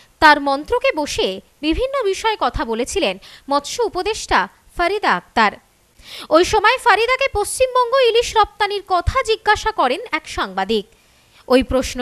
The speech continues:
শুনে খানিকটা ক্ষিপ্ত হয়ে ওঠেন ফারিদা আক্তার। তিনি নাকি জানিয়ে দেন, দেশবাসী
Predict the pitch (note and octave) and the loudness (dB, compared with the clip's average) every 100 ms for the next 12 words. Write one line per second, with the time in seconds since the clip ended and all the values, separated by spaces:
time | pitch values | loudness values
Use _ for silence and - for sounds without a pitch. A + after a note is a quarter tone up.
0 | A#3+ C#4+ F#4+ F#3 - _ - G4 C#5 - | -8 -6 -4 -6 -10 _ -4 -4 -4 -4
1 | G3 F3 _ _ _ - C5+ - - C4 | -4 -4 _ _ _ -4 -4 0 0 0
2 | G#3 G#3+ F#4+ F#3+ - _ - F4 E4 C#4+ | -2 2 0 0 -8 _ -2 0 0 -2
3 | F#3 - - G#3 - _ _ _ _ - | -4 -4 2 2 2 _ _ _ _ 2
4 | F#4+ C#5+ D5+ D#5+ - D4 B3+ B4 B4+ F#3+ | 4 4 2 0 4 2 4 2 2 2
5 | F#3 G#3+ - A#3 D#4+ E4+ A4+ A#4 | -2 -14 -4 2 2 2 0 0